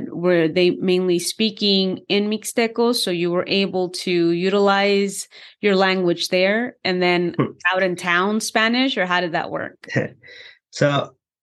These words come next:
Speaker 2: that, that's another part of the culture shock. But growing up here in the U S with my family,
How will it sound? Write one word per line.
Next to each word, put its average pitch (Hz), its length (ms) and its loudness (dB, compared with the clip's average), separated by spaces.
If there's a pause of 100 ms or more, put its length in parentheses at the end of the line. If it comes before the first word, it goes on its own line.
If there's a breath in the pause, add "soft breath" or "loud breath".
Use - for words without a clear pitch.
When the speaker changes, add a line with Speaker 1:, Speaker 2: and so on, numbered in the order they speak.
(140)
Speaker 2:
that, 135 320 2
that's 127 340 0
another 117 460 2
part 101 240 2
of 101 100 2
the 98 120 -2
culture 92 320 -8
shock. 95 280 -2
But 98 180 0
growing 117 320 2
up 104 340 0
here - 180 -4
in 98 80 -2
the 95 120 -2
U 92 160 0
S 95 260 0
with 95 160 -10
my 185 160 -2
family, 117 500 0